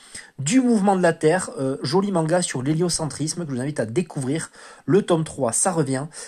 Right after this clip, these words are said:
Kamisama School, tome un, avec l'auteur, l'autrice de, euh, Les Carnets de l'Apothicaire. Badux, tome deux, je vais laisser une autre chance. Et puis chez Mana Books, la folie,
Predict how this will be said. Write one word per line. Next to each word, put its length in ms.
Kamisama 580
School, 400
tome 260
un, 300
avec 320
l'auteur, 720
l'autrice 680
de, 520
euh, 180
Les 240
Carnets 240
de 40
l'Apothicaire. 680
Badux, 720
tome 200
deux, 260
je 120
vais 80
laisser 220
une 100
autre 100
chance. 400
Et 80
puis 120
chez 180
Mana 300
Books, 400
la 140
folie, 460